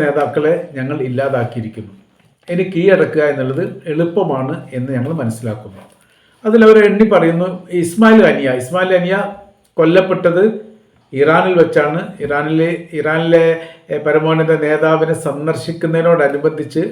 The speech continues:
അതിനുശേഷം അദ്ദേഹത്തിന് വി ഐ പി പരിഗണനയോട് കൂടി വലിയ സുരക്ഷിത കവാടം ഒരുക്കി, സു-, സുരക്ഷിത താവളം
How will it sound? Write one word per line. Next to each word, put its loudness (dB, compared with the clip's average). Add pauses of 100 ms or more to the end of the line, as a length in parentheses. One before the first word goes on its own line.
അതിനുശേഷം -2 (760)
അദ്ദേഹത്തിന് 4 (220)
വി -2 (120)
ഐ 4 (120)
പി -2 (300)
പരിഗണനയോട് 4 (100)
കൂടി -4 (160)
വലിയ 0 (100)
സുരക്ഷിത -2 (160)
കവാടം 2
ഒരുക്കി, -8
സു-, -8
സുരക്ഷിത -2 (120)
താവളം 0